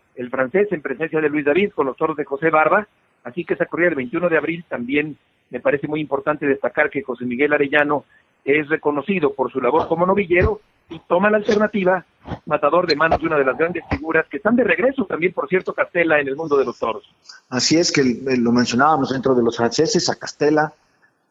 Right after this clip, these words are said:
Speaker 2: a Marco Pérez, que tienen, pues, la representación de ese país tan importante, que regresa a Castela, que no se ha visto en México en su, en su, en su esta, en su, en su vuelta a los toros.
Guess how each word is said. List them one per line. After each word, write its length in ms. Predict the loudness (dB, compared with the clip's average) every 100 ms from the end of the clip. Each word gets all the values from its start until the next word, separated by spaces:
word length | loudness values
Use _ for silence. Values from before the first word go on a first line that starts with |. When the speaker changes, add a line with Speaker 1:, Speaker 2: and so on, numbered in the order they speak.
| _
Speaker 2:
a 100 | -4
Marco 360 | 0 0 -2 -2
Pérez, 360 | 0 2 2 0
que 120 | -4
tienen, 540 | 0 0 2 -2 -6 -12 -14
pues, 340 | -12 -10 -4 0
la 100 | 2
representación 720 | 2 -2 -4 -4 -2 0 2
de 80 | 2
ese 140 | 0
país 260 | 0 0 2
tan 140 | 2
importante, 520 | 2 0 0 0 0
que 140 | -2 0
regresa 380 | 2 2 2
a 40 | -4
Castela, 440 | -8 0 2 0 -2 _ -4
que 100 | 0
no 120 | 2
se 120 | 2
ha 40 |
visto 260 | 2 2 2
en 60 | 2
México 340 | 0 -2 -4
en 60 | -2
su, 100 | -2 -2 -6
en 120 | -8
su, 360 | -2 0 0 -4 _ _ _ -6
en 120 | -4
su 200 | 2 2
esta, 500 | 2 2 4 2 0 -6 -8 -4
en 100 | -4
su, 300 | 0 0 0
en 140 | -2 -2
su 600 | 0 0 0 0 -2 0
vuelta 520 | 2 2 0 -4 -6 -8 _ -20 _
a 120 | 0
los 220 | 2 0
toros. 480 | 2 2 2 -2 -10